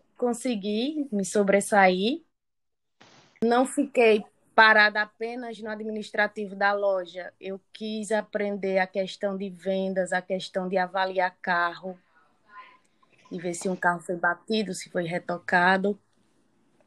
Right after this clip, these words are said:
Porque eu acho que o, o profissional, ele tem que ser completo. É,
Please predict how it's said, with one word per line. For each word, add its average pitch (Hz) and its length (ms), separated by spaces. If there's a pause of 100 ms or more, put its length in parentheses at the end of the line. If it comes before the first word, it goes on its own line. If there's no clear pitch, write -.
(880)
Porque 254 300
eu 254 60
acho 254 240
que 277 160
o, 254 340
o 269 140
profissional, 262 640
ele 233 160
tem 254 180
que 247 80
ser 233 220
completo. 220 800 (1160)
É, 175 580